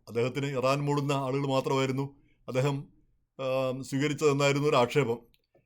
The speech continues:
ഇതിപ്പോ പറയാൻ കാര്യം, ഇപ്പൊ ട്രംപിൻ്റെ ക്യാബിനറ്റിലേക്കുള്ള നിയമനങ്ങൾ ഏകദേശം ഒക്കെ പൂർത്തിയായിക്കൊണ്ടിരിക്കുന്നു. വളരെ വേഗത്തിൽ തന്നെ തീരുമാനങ്ങളെല്ലാം വന്നുകൊണ്ടിരിക്കുന്നു. നോക്കുമ്പോൾ നമുക്കാർക്കും പരിചയമുള്ളവരാരും തന്നെ ഇല്ല. ആകപ്പാടെ ഉള്ളത്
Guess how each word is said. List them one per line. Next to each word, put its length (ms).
ഇതിപ്പോ 380
പറയാൻ 320
കാര്യം, 320
ഇപ്പൊ 120
ട്രംപിൻ്റെ 480
ക്യാബിനറ്റിലേക്കുള്ള 920
നിയമനങ്ങൾ 480
ഏകദേശം 380
ഒക്കെ 140
പൂർത്തിയായിക്കൊണ്ടിരിക്കുന്നു. 840
വളരെ 180
വേഗത്തിൽ 380
തന്നെ 240
തീരുമാനങ്ങളെല്ലാം 640
വന്നുകൊണ്ടിരിക്കുന്നു. 640
നോക്കുമ്പോൾ 540
നമുക്കാർക്കും 600
പരിചയമുള്ളവരാരും 720
തന്നെ 180
ഇല്ല. 160
ആകപ്പാടെ 380
ഉള്ളത് 300